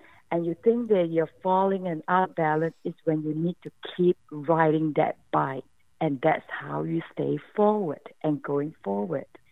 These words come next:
And so that's the important message that I hope the audience will get out of it.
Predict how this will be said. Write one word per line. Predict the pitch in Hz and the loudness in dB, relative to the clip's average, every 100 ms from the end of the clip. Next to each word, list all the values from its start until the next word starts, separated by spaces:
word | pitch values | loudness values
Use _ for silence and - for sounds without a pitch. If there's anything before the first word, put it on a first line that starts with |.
| - - - - _ - | -20 -20 -20 -20 _ -2
And | 160 - | -2 0
so | 165 160 | 0 2
that's | 160 156 - | 2 0 -2
the | 160 - 165 | -4 -2 -2
important | 151 - 156 156 | -4 -4 -4 -4
message | 147 160 - 156 - - | -2 -4 -4 -8 -8 -8
that | 151 | -8
I | 131 | -8
hope | 156 151 - _ - - - | -8 -10 -10 _ -20 -12 -8
the | - | 0
audience | 156 147 147 - | 2 2 0 -6
will | |
get | - 147 - | -8 -6 -4
out | 143 143 | -6 -6
of | 143 | -8
it. | - | -14